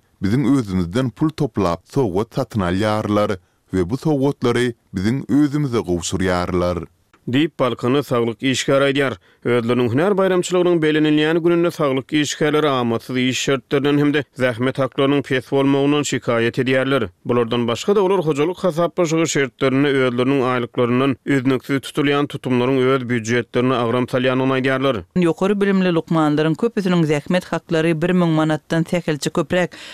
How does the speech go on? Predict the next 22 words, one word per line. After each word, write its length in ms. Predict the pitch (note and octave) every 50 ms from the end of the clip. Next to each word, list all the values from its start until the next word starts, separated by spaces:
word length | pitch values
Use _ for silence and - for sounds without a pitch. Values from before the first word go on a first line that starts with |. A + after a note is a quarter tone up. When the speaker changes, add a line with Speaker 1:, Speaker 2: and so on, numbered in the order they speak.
| - -
Speaker 3:
Soňky 460 | - - F#3 F3 E3+ D#3+ - - A3+ A#3+
ýyllarda 400 | A#3 A#3+ B3 A#3+ A3+ B3 A#3+ F3+ F3 E3+ E3+
adamlaryň 480 | D#3 E3 E3 E3 D#3+ D#3 D#3+ E3 E3
saglyk 420 | E3 - F3+ E3 E3 F3 G3+ G#3 G3 E3+
işgärlerine 580 | - - D#3+ D#3 D3+ D3 D3 D3+ C#3+ D#3 E3+ E3
bolan 300 | D#3+ D3+ D3+ D#3+ D#3+ - -
ynamy 280 | E3+ D#3+ D3+ D3 D#3 D#3+
gaçyp 360 | D#3 E3 D#3 - - - -
barýar. 360 | - D#3+ D#3+ E3 E3 E3 D#3 D3 - - - - - -
Döwlet 280 | E3+ F3 D#3+ D#3+ F3 F3
tarapyndan 500 | - G3+ F#3+ F#3 - F#3+ G3 G#3 G#3+ G3+
lukmanlary 580 | D#3+ - - D3+ D3+ D3 C#3+ D3 D3 D3+ E3 E3
ýeterlik 480 | D#3+ D#3 - D#3 D3 D3+ E3+ E3 -
aýlyk 400 | - E3 E3 D#3+ D#3+ E3+ - -
tölenmeýär. 540 | - F3 E3 F#3 F#3 D#3+ C#3+ D3 D#3 D3+ C#3+ - - - - - -
Galy 300 | - C#3 D3+ D3+ D3 D#3
berse-de 400 | E3 F#3 G3 F#3+ - A3 G#3 A3
saglyk 380 | A3 - - E3+ C#3+ C#3 D3 D3+ D#3 D#3+
işgärleri 580 | - - E3+ E3 E3 D#3+ E3+ F3 F3+ F#3 F3+ D#3+
döwlet 420 | D3 C3+ C3 C3 D3+ D3+ - -
guramaçylygynda 800 | - D#3+ D#3 D3 C#3+ C#3+ C#3 - - C3+ C#3 C#3 C#3+ C#3 C#3 D3+
geçirilýän 640 | D3 D3+ D3 - - D3+ C3 C3 C#3 D3+ D3+ D3+